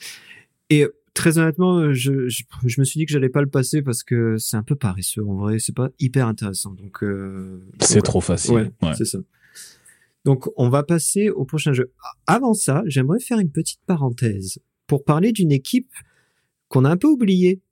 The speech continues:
Speaker 1: en fait, l'équipe de Sands of Time, l'équipe originale de Sands of Time, dirigée par, euh, Patrice Désilets. Ben, eux, on, comme on l'a dit, ils ont pas travaillé sur Warrior Within ni sur, euh, Two Thrones. Et, et pourquoi ? Et pourquoi ? Ben, parce qu'en fait, ils étaient en train de travailler sur un autre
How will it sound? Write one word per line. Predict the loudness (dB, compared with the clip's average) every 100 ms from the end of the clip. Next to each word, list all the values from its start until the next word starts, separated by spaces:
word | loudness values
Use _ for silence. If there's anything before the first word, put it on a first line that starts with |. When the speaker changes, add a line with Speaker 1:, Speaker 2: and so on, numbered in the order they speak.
| -2
Speaker 1:
en | -2
fait, | 2 0 0 0
l'équipe | 0 2 0
de | 2 0
Sands | 2 0 2
of | 0 0
Time, | 0 0 2
l'équipe | 0 0
originale | 2 2 0 -2 -2
de | -2
Sands | -2 0
of | -2 -2
Time, | -2 0 0 -6 -8
dirigée | 0 2 2 0 0
par, | 0 0 -2
euh, |
Patrice | -2 -4 -2 -4 0
Désilets. | 0 2 0 -2 -6 _ _ -20 -20 -20 -20 -4
Ben, | 2 4
eux, | 4 4 2 0
on, | 0 -2 -2
comme | 0
on | 2
l'a | 2
dit, | 2 0
ils | 0
ont |
pas | -2 -2
travaillé | -2 0 2 2
sur | 0 -2 0
Warrior | 0 0 0
Within | 0 2 2 2
ni | 0 0
sur, | -2 0 2
euh, | 2 0 -2
Two | -6
Thrones. | -2 -2 0 0 -4 -12 _ _ _ _
Et, | 2 2 0
et | -2
pourquoi ? | -4 -2 -2 -2 0
Et | 0
pourquoi ? | 0 -2 0 0
Ben, | 0
parce | -2 -2
qu'en | -2 0
fait, | -2 -2
ils | -2 -2
étaient | 0
en | -2
train | 0 -2
de |
travailler | -2 0 0
sur | 0 -4 -2
un | 0
autre | 0 -2 -12